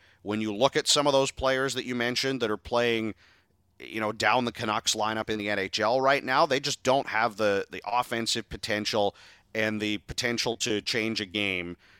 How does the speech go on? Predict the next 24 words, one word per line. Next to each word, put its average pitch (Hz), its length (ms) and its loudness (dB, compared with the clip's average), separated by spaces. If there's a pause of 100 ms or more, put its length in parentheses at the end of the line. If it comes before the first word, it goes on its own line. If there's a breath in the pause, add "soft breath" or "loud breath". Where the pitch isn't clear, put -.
(100)
like 104 220 0
Nils 104 320 0
Höglander 98 540 2
does. 73 300 -6
Now, 110 360 4 (400 soft breath)
you 113 160 -2
know, 95 100 2
Höglander 110 680 2 (560)
has 110 380 0
not 127 260 4
necessarily 120 640 4
been 117 380 -2
that 143 260 2
game-changing 139 720 0
player 139 380 2
this 123 280 0
year, 131 340 4
although 110 420 4
I 107 240 0
would 113 140 -2
argue 113 380 2
that, 101 220 0 (320 soft breath)
you 95 140 -8
know 95 360 -2